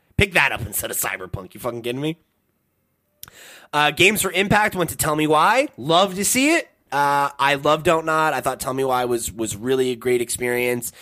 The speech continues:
and I would've, I would've liked to have seen it, uh,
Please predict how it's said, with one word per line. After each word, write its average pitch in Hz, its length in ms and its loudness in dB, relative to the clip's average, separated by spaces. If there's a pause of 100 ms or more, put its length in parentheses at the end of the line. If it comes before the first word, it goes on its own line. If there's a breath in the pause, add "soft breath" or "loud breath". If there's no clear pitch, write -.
(260 loud breath)
and 127 120 0
I 117 100 0
would've, 113 1000 0
I 135 80 0
would've 143 300 0
liked 120 440 -4
to 131 120 0
have 113 120 0
seen 110 720 -4 (340 soft breath)
it, 117 300 -2 (300)
uh, 92 680 -4